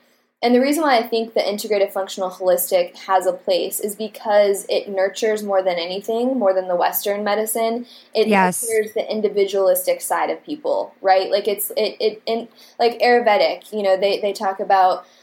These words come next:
Speaker 1: like, your constitution. You know, that
Speaker 2: Yes.
Speaker 1: is a really good example of, like, recognizing,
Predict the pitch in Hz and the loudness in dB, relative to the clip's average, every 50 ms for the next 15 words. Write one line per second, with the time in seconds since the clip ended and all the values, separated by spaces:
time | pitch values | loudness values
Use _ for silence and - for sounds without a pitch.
0 | _ - 202 196 196 - 202 202 - - 208 202 208 - - 196 185 - - 254 | _ -2 -2 -2 0 -2 -4 -6 -6 -8 -8 -6 -6 -8 -8 -8 -10 -8 -6 -4
1 | 269 247 - 202 143 - - - - - _ _ _ - - 220 226 214 208 208 | -4 -4 -4 -6 -6 -8 -10 -16 -20 -20 _ _ _ -10 -6 -2 0 0 2 2
2 | 190 185 185 - - 240 240 - 233 226 226 233 220 202 190 208 214 214 226 233 | 4 4 2 2 2 0 0 0 0 2 2 0 0 0 0 0 2 2 2 2
3 | 220 220 214 202 202 - 202 196 220 226 - 220 202 196 190 190 202 196 190 190 | 2 0 0 -2 -2 -2 -2 -2 -2 -2 0 4 4 4 4 4 2 0 0 2
4 | 196 196 190 196 - 233 - 220 208 190 190 190 185 196 190 185 185 - | 2 2 2 2 0 -4 -10 -8 -4 -4 -4 -2 -2 -4 -6 -6 -8 -10